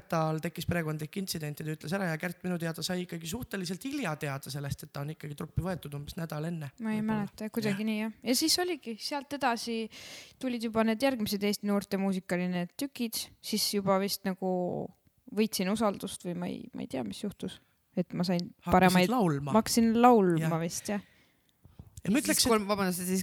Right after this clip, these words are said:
Speaker 3: kolm aastat hiljem me saime Vanemuises kokku ja Kärt laulis lihtsalt niimoodi improvisaalselt, kõigil oli suu ammuli, noh.
Speaker 1: Vaat,
Speaker 3: Täiesti uskumatu on kuulata
Speaker 1: vaat see,
Speaker 3: seda
Speaker 1: vaat see
Speaker 3: tegelikult. Täiesti
Speaker 1: ongi,
Speaker 3: uskumatu.
Speaker 1: see on see üks asi, mida mina olen näiteks väga paljudele oma õpilastele rääkinud, et, äh,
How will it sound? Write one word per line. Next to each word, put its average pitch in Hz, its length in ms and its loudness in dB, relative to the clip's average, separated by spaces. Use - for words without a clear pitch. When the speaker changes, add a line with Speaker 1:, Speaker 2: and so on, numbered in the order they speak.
Speaker 3:
kolm 220 320 6
aastat 185 320 -2
hiljem 190 260 0
me 175 140 -2
saime 180 280 -2
Vanemuises 175 440 -2
kokku 196 400 -6
ja 165 160 0
Kärt 180 240 -2
laulis 170 300 -4
lihtsalt 175 240 -8
niimoodi 170 260 -4
improvisaalselt, 170 720 -4
kõigil 165 320 0
oli 160 100 -4
suu 170 140 -2
ammuli, 156 320 -6
noh. 196 80 0
Speaker 1:
Vaat, 160 140 -8
Speaker 3:
Täiesti 233 220 2
uskumatu 208 480 2
on 175 80 -2
kuulata 180 240 2
Speaker 1:
vaat - 80 2
see, 254 140 6
Speaker 3:
seda 160 100 0
Speaker 1:
vaat 226 160 4
see 269 140 6
Speaker 3:
tegelikult. 269 180 6
Täiesti 233 140 6
Speaker 1:
ongi, - 20 8
Speaker 3:
uskumatu. 190 240 2
Speaker 1:
see 254 80 2
on 240 80 0
see 262 220 -2
üks - 180 4
asi, 233 160 2
mida 180 160 0
mina 214 220 2
olen 170 180 0
näiteks 165 240 -8
väga 196 160 -4
paljudele 160 480 -2
oma 165 160 0
õpilastele 147 600 0
rääkinud, - 420 -10
et, - 340 -2
äh, 151 160 2